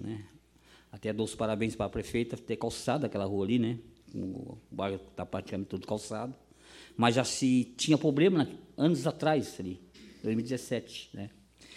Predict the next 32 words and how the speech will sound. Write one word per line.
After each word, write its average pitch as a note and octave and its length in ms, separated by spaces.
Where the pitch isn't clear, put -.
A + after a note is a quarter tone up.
E A#2 140
a A#2 220
pedida D3 420
de, A#2+ 540
na A2 80
verdade, A2 320
de A2+ 40
um G#2+ 80
redutor B2+ 380
de A2+ 80
velocidade, A2+ 720
é - 80
de G#2+ 60
extrema C3+ 240
importância, D3 520
sim. B2 240
Ali G2 120
é A#2 40
uma C3+ 100
escola, D#3+ 680
né, F#2+ 360
pública, C3 500
onde B2 240
estuda C3+ 380
as - 80
crianças C3 440
do, G#2+ 220
no, G2 920
os F#2 60
nossos A#2+ 320
alunos, B2+ 380
né, B2 220